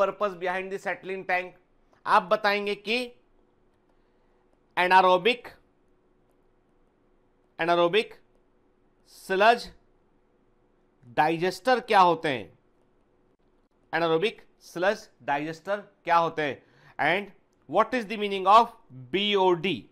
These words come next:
ये क्या होता है। ठीक है, तो पांच क्वेश्चन है, पांचों क्वेश्चन बिल्कुल टेक्निकल है, जो पिछली क्लास से पढ़ा वह उसी से लिए गए हैं। फ्लक्स क्या होता है, प्राइमरी स्लज क्या होता है, and what is the use of settling tank, सेटलिंग टैंक का उपयोग क्या होता है, what is the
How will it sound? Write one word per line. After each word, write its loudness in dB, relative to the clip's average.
ये -8
क्या -2
होता -2
है। -4
ठीक -16
है, -12
तो -14
पांच 2
क्वेश्चन -4
है, -4
पांचों -6
क्वेश्चन -12
बिल्कुल -10
टेक्निकल -4
है, -8
जो 0
पिछली -10
क्लास -6
से -8
पढ़ा -2
वह -6
उसी -14
से -12
लिए -8
गए -6
हैं। -10
फ्लक्स -8
क्या -2
होता 0
है, -2
प्राइमरी -4
स्लज -8
क्या -2
होता 0
है, -2
and -4
what -12
is -10
the -12
use -6
of -2
settling -10
tank, -6
सेटलिंग -10
टैंक -8
का -2
उपयोग -8
क्या -2
होता 0
है, -4
what -4
is -6
the -4